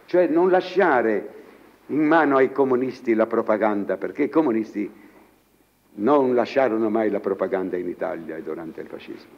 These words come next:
Erano i più presenti, non c'è dubbio. Le carceri erano piene, bisogna riconoscere questo, io non lo posso dimenticare.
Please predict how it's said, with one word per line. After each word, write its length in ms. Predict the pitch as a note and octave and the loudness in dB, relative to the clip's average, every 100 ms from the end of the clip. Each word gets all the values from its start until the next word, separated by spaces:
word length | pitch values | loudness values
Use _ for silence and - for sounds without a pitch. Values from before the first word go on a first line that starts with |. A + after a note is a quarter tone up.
| - | -8
Erano 400 | - G#2 G#2+ G#2 | -2 0 0 0
i 60 | G2+ | -4
più 200 | - D#3 | 0 0
presenti, 540 | C3+ C3 A#2+ G2 E2 | 2 2 2 -2 -2
non 180 | G2+ G#2+ | -4 -6
c'è 140 | - G2+ | -4 -6
dubbio. 420 | F2+ - - - _ _ _ _ _ | -6 -12 -20 -20 _ _ _ _ _
Le 140 | - | -6
carceri 480 | - D#3+ - C#3+ C3+ | 4 4 4 2 4
erano 320 | C3 B2 B2+ | 4 2 0
piene, 340 | A#2+ C#3 C3 B2+ | 0 0 2 0
bisogna 360 | A2+ D#3 D3+ | 0 0 2
riconoscere 520 | D3+ D3+ D3+ D#3+ - D3 | 2 2 2 2 0 -2
questo, 240 | F3 D#3+ | -2 0
io 140 | F3+ | 0
non 120 | F3 E3+ | 0 0
lo 120 | F3 | 0
posso 480 | G3+ G#3+ - - F#2+ | 2 0 -2 -8 -6
dimenticare. 840 | G2+ G2 F2+ F#2 F2 F2 D#2+ | -6 -6 -10 -14 -12 -10 -10